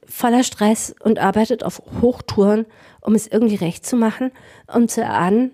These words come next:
was er oder sie wirklich will? Die Gründe für unausgesprochene Bedürfnisse beziehungsweise für das Herum-,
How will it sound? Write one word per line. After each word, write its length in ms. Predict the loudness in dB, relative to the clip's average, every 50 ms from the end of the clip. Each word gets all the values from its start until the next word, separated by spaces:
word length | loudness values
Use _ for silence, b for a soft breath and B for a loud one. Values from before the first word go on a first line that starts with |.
| _ _
was 240 | -6 -6 -6 -6 -8 _
er 220 | 0 0 0 0
oder 120 | 0 -2 -2
sie 220 | -2 -2 -2 -2
wirklich 380 | -2 -4 -4 -6 -14 -14 -4 0
will? 260 | 0 0 0 0 -4 -14 _ _ _ _ _ _ _ _ -4 -4
Die 100 | -4 -4
Gründe 400 | 0 0 4 6 6 6 6 4
für 220 | 4 2 2 4
unausgesprochene 760 | 4 2 2 2 0 -2 -4 -6 -6 -6 -8 -8 -2 -2 -2
Bedürfnisse 800 | -2 -2 0 2 2 2 2 4 2 0 0 0 -2 -4 -4 -4 b b b b b
beziehungsweise 640 | -14 -12 -2 0 0 0 0 0 -2 -2 -2 -4 -6
für 140 | -6 -4
das 340 | -4 -4 -4 -6 -8 -8 -10
Herum-, 460 | -10 -10 -2 0 4 4 4 4 2